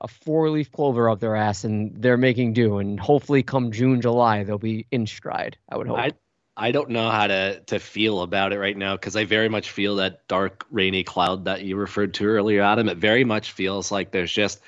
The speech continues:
Speaker 2: even though there's a lot of positivity around them being sixteen and fourteen, two games above five hundred, and playing better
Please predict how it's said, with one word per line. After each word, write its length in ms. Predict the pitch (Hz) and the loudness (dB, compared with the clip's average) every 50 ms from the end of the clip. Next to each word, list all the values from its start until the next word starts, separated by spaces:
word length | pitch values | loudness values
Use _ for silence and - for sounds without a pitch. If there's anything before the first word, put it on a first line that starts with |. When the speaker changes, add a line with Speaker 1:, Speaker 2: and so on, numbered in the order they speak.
| - - - - _ _ _ _ _ | -20 -20 -20 -20 _ _ _ _ _
Speaker 2:
even 280 | - 117 135 175 185 185 | -4 0 2 2 4 4
though 120 | 180 170 170 | 4 4 4
there's 260 | 156 139 127 127 113 | 4 2 2 2 2
a 60 | 123 | 0
lot 260 | 113 104 95 90 104 | -2 0 0 0 0
of 100 | 113 - | -2 -4
positivity 800 | - - 107 110 101 104 104 - - 98 98 95 104 107 104 101 | -4 -2 -2 -2 0 -2 -6 -6 -4 -4 -4 -2 0 2 2 2
around 300 | 92 90 92 92 92 92 | 2 2 2 0 0 -2
them 160 | 92 92 90 | -4 -6 -4
being 260 | 80 95 90 90 87 | -2 -2 -2 -2 -2
sixteen 460 | - - - 80 - - 95 95 90 90 | -4 -8 -8 -8 -6 -4 -2 -2 -2 -2
and 120 | 87 78 | -4 -2
fourteen, 520 | - 90 85 80 - - 92 87 85 87 | 0 0 0 0 0 0 0 0 2 2
two 140 | - - 95 | 0 -2 2
games 200 | 92 95 92 82 | 2 2 2 2
above 240 | 80 80 90 85 - | 0 0 0 0 0
five 220 | - 90 85 - | 0 -2 -2 -2
hundred, 340 | - 87 87 87 90 87 85 | -2 -4 -2 0 0 0 0
and 160 | 85 82 76 - _ _ _ _ | -2 -4 -6 -10 _ _ _ _
playing 260 | - 196 233 196 165 | 4 4 6 6 4
better 400 | 127 135 143 123 95 87 85 | 4 4 2 2 0 -2 -6